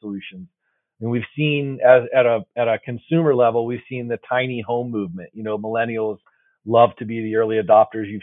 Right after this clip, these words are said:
seen T V shows about these people living in tiny homes. Now that model's starting to be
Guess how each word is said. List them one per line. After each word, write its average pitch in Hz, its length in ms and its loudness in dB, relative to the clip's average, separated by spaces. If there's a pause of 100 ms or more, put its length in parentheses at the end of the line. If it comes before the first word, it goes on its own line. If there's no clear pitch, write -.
seen 110 200 -8 (100)
T 117 120 -8
V 113 240 -8
shows 107 240 0
about 101 320 0
these 104 180 -10 (380)
people 110 300 -6
living 110 320 -2
in 101 140 -8
tiny 113 300 -6
homes. 110 380 -4 (340)
Now 131 220 8
that 156 240 6
model's 135 400 2
starting 123 400 -2
to 123 80 -6
be 120 500 -8